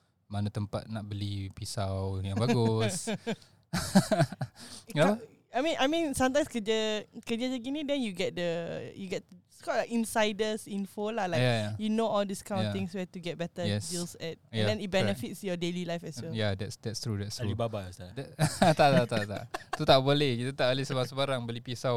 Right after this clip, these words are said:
Speaker 1: ni, especially when it comes to sembelih punya pisau, pisau kan.
Speaker 3: Yeah.
Speaker 1: And kita nak kena very sharp.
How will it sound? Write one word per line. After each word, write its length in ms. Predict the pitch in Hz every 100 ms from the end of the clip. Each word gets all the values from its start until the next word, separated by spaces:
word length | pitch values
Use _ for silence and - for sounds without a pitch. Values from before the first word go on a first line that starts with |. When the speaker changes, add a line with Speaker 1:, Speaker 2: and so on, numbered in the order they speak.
| 117
Speaker 1:
ni, 180 | 117 107
especially 440 | 104 117 110 123
when 80 | 110
it 40 |
comes 200 | 113 110
to 120 | - 104 101 104
sembelih 400 | - 110 107 107
punya 160 | 107
pisau, 220 | 107 - 110 110 107
pisau 260 | 113 113 117
kan. 220 | 127 101 - _ _ _ _
Speaker 3:
Yeah. 100 | 98
Speaker 1:
And 100 | 92
kita 200 | 104 110
nak 180 | 120 107
kena 160 | 120 113
very 220 | 110 113
sharp. 320 | - 131 107